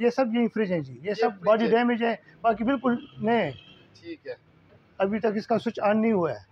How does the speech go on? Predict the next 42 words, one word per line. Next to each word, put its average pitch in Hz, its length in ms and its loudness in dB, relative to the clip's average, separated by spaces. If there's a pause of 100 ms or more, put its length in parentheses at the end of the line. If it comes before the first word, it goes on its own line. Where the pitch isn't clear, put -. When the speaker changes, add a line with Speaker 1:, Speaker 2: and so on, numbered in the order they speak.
(140)
Speaker 2:
ठीक 170 280 -20
हो 139 80 -4
गया। 160 260 -10
Speaker 1:
हाँ 160 100 -4
जी, 143 120 -8
Speaker 2:
और 175 160 -2
Speaker 1:
इसकी 214 60 0
Speaker 2:
इसकी 220 120 -4
Speaker 1:
एक 226 100 6
Speaker 2:
क्या 240 80 2
Speaker 1:
साल, 226 140 2
Speaker 2:
price 220 180 -2
क्या 175 160 -4
है? 151 80 -2
Speaker 1:
इसकी 226 200 -4
एक 220 160 0
साल 220 160 2
हम 208 160 2
guarantee 214 320 2
भी 220 120 0
देते 165 220 0
हैं 147 120 -4
जी। 123 160 -14
Speaker 2:
अच्छा, - 180 -18
एक 202 120 -14
साल 208 180 -2
की 208 100 -10
guarantee 185 240 -6
Speaker 1:
हाँ 190 120 2
Speaker 2:
भी 175 60 -2
Speaker 1:
जी, 170 60 -8
Speaker 2:
साथ 170 80 -2
Speaker 1:
इसकी 160 200 -2
Speaker 2:
है। 220 60 2
Speaker 1:
अपनी 214 160 -4
कीमत 226 280 -2
फ़ोर्टी 214 280 -4
फ़ाइव 208 300 2
है 151 120 -4
जी। 123 140 -12
Speaker 2:
ठीक - 500 -20
हो 143 100 -14